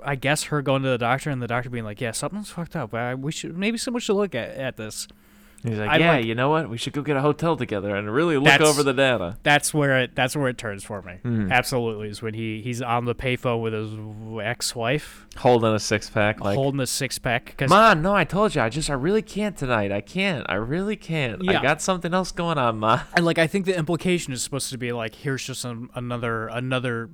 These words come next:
Speaker 1: look at, you know, hey, he's an alcoholic and this guy's flawed.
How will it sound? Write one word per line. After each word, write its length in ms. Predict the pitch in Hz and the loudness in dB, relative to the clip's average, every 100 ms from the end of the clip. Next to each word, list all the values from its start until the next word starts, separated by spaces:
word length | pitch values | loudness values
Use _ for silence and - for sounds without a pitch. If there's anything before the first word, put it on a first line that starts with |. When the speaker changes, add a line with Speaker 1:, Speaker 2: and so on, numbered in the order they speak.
| - _ - _ _ - - | -18 _ -20 _ _ -20 -8
Speaker 1:
look 400 | 143 131 127 - | -4 0 -2 -2
at, 200 | 107 107 - | -6 -6 -8
you 140 | 143 | -10
know, 140 | 107 92 - 160 | -10 -12 -18 -18
hey, 180 | - 117 | -8 -6
he's 200 | 113 117 | -6 -8
an 60 | 123 | -8
alcoholic 520 | 113 - 120 110 104 | -8 -8 -6 -4 -6
and 80 | 110 | -10
this 100 | 107 | -10
guy's 220 | 110 92 | -10 -10
flawed. 480 | - 135 117 104 104 | -10 -4 -2 -2 -6